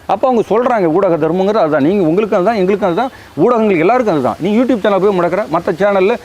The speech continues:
உன்னை கேட்காம அனுமதி இல்லாம வெளியில வராது. YouTube சேனல் அவரா எடுத்துட்டு அவராவே தன்னிச்சையாக வெளியிட போறாரு. அது வந்து சென்சார் கொண்டு வரலான்னு வேற நீங்க வேற போராடிக்கிட்டு இருக்கீங்க. யார்? காங்கிரஸும் திமுகவும் அப்பவே இந்த திட்டம் போட்டுச்சு. அது ஒண்ணு சென்சார் இல்லாம இருக்குது. சென்சார் போட்டீங்கன்னா அப்புறம் எதுக்கு அந்த ஊடகம்?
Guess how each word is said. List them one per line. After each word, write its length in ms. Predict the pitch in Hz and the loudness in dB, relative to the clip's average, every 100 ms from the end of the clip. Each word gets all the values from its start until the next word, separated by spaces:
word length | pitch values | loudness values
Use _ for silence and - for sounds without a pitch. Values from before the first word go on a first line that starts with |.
| - | -8
உன்னை 260 | - 170 185 | -2 0 0
கேட்காம 340 | 190 214 175 180 | 0 -2 -2 0
அனுமதி 380 | 196 165 202 185 | 0 0 2 2
இல்லாம 260 | 165 196 | 2 2
வெளியில 200 | 180 208 | 2 2
வராது. 240 | 156 135 156 | 2 0 0
YouTube 260 | 226 202 | 0 0
சேனல் 180 | 190 196 | 0 0
அவரா 220 | 160 196 | 0 2
எடுத்துட்டு 440 | 196 151 160 196 233 - - | 0 -2 -2 -4 -4 -12 -4
அவராவே 400 | 131 175 202 220 - | -2 0 0 -2 -2
தன்னிச்சையாக 680 | 156 175 196 170 180 160 202 | 0 2 0 0 0 0 0
வெளியிட 320 | 202 254 214 | 2 0 0
போறாரு. 320 | 143 120 92 - - - - | 0 -2 -4 -12 -20 -20 -8
அது 220 | 139 196 233 | -2 0 0
வந்து 220 | 233 233 | 0 0
சென்சார் 340 | 208 226 240 | 0 0 0
கொண்டு 220 | 196 190 | 0 0
வரலான்னு 160 | 185 226 | 0 0
வேற 140 | 214 | 0
நீங்க 200 | 202 190 | 0 0
வேற 60 | 190 | 0
போராடிக்கிட்டு 460 | 151 190 196 156 123 | 0 0 0 -2 -4
இருக்கீங்க. 220 | 110 104 | -4 -2
யார்? 140 | 156 147 | -2 0
காங்கிரஸும் 460 | 165 185 156 185 | 0 0 0 0
திமுகவும் 300 | 170 165 175 | 0 0 0
அப்பவே 240 | 160 202 208 | 0 0 0
இந்த 120 | 165 | 0
திட்டம் 280 | 156 170 170 | -4 -2 -2
போட்டுச்சு. 260 | 151 208 - - - - - | -2 -6 -10 -18 -20 -12 -4
அது 300 | 160 180 170 | 0 2 0
ஒண்ணு 100 | 165 | 0
சென்சார் 320 | 160 185 202 | 0 0 0
இல்லாம 280 | 185 190 160 | 2 0 0
இருக்குது. 320 | 143 135 139 | 0 -2 -2
சென்சார் 320 | 190 202 196 | -2 0 0
போட்டீங்கன்னா 240 | 165 208 202 | 0 0 0
அப்புறம் 160 | 196 | 0
எதுக்கு 160 | 185 175 | 0 0
அந்த 120 | 143 | 0
ஊடகம்? 360 | 131 120 104 | 0 0 -4